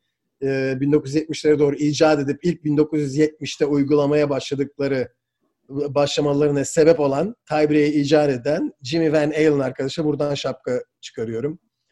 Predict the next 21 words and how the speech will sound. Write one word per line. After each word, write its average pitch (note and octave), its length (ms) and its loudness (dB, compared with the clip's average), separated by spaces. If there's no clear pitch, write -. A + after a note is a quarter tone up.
Bravo C#3+ 340 4
kendisine. C3+ 580 -6
Bu D#3+ 80 4
arada F#3 200 6
yetmişten G3 460 4
yetmiş G3 400 2
beşe G3 120 -4
kadar A#3+ 300 0
da G3+ 120 2
daha F#3+ 200 2
değişik E3 280 2
bir D3 80 -4
tie C#3 220 0
break C#3+ 200 -2
vardı. D3 360 -2
Dört F3+ 320 6
dörtte A3+ 560 2
sudden F#3+ 500 0
death F#3+ 240 2
puanı C#3+ 280 0
oynanıyordu. A2+ 560 -6